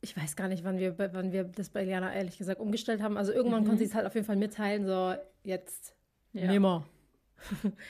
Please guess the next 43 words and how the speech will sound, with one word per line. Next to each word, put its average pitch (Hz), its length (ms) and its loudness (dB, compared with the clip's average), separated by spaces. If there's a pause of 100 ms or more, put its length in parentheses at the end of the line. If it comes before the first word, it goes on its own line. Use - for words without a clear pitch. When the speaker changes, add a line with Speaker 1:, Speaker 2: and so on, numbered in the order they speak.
(160)
Speaker 1:
Ich - 200 -20
möchte 180 400 -2
das 170 180 -4 (160)
nicht. - 440 -6 (840)
Ähm, 190 720 -2 (100)
und 190 720 2 (1300)
für 226 480 2 (240)
Kinder 277 560 2
ist 240 100 0
es 240 100 0
aber 226 220 2
auch 269 160 2
voll 285 580 2 (100)
komisch, 294 800 6 (200)
Erwachsene 220 840 0 (100)
nack-, 196 320 -2
nackt 202 320 -2
zu 220 120 -2
sehen. 202 220 2
Also 226 200 4
Eliana, 254 500 6
wenn, 240 300 0
wenn 220 160 2
sie 254 120 0
mal 262 320 2
nackt 254 240 0
vor 254 120 -2
mir 214 100 2
ist, 233 140 0
weil 220 80 2
ich 220 80 -2
hab 240 140 -4
natürlich 214 360 0
für - 120 -10
ihr 208 160 0
gar 196 180 2
keine 240 200 0
Hemmungen, 214 420 0
also 196 180 -2
ist 190 80 -6
ja 226 80 0
mein 196 240 0
Kind, 240 340 2